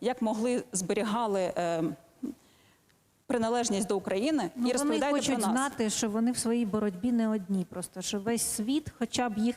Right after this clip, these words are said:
Speaker 2: не покинув, а якось підтримає, бачить,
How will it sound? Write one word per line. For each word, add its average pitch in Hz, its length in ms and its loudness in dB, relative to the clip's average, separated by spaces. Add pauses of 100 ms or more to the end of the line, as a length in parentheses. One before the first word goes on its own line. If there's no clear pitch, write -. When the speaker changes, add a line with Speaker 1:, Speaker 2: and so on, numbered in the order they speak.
Speaker 2:
не 220 100 0
покинув, 247 560 -2 (100)
а 208 80 -6
якось 240 360 0
підтримає, 247 880 0 (160)
бачить, 240 480 0